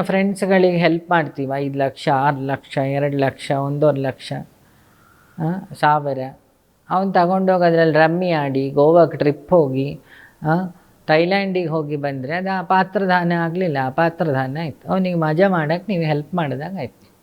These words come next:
ಅದೇ ಒಬ್ಬ ಓದಿ ಮನೆ ಕಟ್ತಾ ಇದ್ದಾನೋ ಅಥವಾ ತೋಟ ಮಾಡಿಟ್ಟಿದ್ದಾನೋ, ಹೊಸ ಏನೋ ಉದ್ಯೋಗ ಶುರು ಮಾಡ್ತಾನೋ, ಅವನಿಗೆ ನೀವು ಹೆಲ್ಪ್ ಮಾಡಿದಾಗ ಅವ್ನು ನಾಲ್ಕು ಜನನ ಬೆಳೆಸ್ತಾನೆ, ಅವನು ಬೆಳೀತಾನೆ.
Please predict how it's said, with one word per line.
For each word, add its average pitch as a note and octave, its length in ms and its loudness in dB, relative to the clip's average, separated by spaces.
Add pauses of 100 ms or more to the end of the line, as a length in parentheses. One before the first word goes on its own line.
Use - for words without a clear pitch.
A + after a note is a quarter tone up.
(1600)
ಅದೇ D#3+ 360 6
ಒಬ್ಬ F#3 260 4
ಓದಿ E3+ 760 2
ಮನೆ E3+ 320 0
ಕಟ್ತಾ D#3 420 2
ಇದ್ದಾನೋ C#3+ 440 -2
ಅಥವಾ C#3+ 300 -2
ತೋಟ D#3 340 2
ಮಾಡಿಟ್ಟಿದ್ದಾನೋ, C#3+ 960 0
ಹೊಸ C#3+ 220 -2 (340)
ಏನೋ D3 560 -4
ಉದ್ಯೋಗ D3 440 2
ಶುರು D#3 280 0
ಮಾಡ್ತಾನೋ, C3 680 -4 (560)
ಅವನಿಗೆ A3+ 380 4
ನೀವು G#3 220 0
ಹೆಲ್ಪ್ F3 400 0
ಮಾಡಿದಾಗ B2+ 500 0 (520)
ಅವ್ನು F#3 300 0
ನಾಲ್ಕು F3+ 300 2
ಜನನ E3+ 360 -6
ಬೆಳೆಸ್ತಾನೆ, C#3+ 680 -6
ಅವನು G#3+ 380 -6
ಬೆಳೀತಾನೆ. D#3+ 680 -4